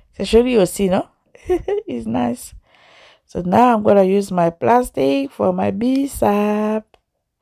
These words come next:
But, like, if you don't have, like, mine, you can use this food bag.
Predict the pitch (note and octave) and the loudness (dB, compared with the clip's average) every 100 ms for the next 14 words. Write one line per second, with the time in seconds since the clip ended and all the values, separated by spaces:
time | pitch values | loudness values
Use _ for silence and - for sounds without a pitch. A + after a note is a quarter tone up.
0 | _ _ _ - - _ _ _ G3+ G#3 | _ _ _ -20 -20 _ _ _ 2 6
1 | A3 G#3+ C4 C4+ A#3 A3+ A3 G#3 F#3 F3+ | 6 4 0 -4 0 2 4 2 4 2
2 | F3+ G3+ G3+ F#3+ G3+ G3+ F#3+ G#3 A#3 G#3+ | 2 2 2 2 -2 0 2 2 0 0
3 | G3 - - F3+ E3+ D#3+ A3+ | -8 -8 -4 -4 0 2 2